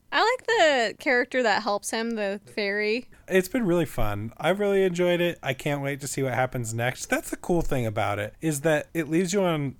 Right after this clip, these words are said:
Speaker 2: good cliffhangers and it makes you wanna watch the next episode.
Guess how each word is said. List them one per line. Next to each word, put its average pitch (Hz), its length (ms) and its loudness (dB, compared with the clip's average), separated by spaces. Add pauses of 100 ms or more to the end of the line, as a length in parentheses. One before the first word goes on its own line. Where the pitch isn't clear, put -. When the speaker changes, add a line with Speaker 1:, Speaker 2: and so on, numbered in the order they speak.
(160)
Speaker 2:
good 135 260 -2
cliffhangers 135 920 0
and 120 400 -4 (100)
it 123 140 -4
makes 127 240 -2
you 127 80 0
wanna 120 160 -2
watch 113 240 -2
the 120 80 -6
next 110 240 -6
episode. 143 500 -2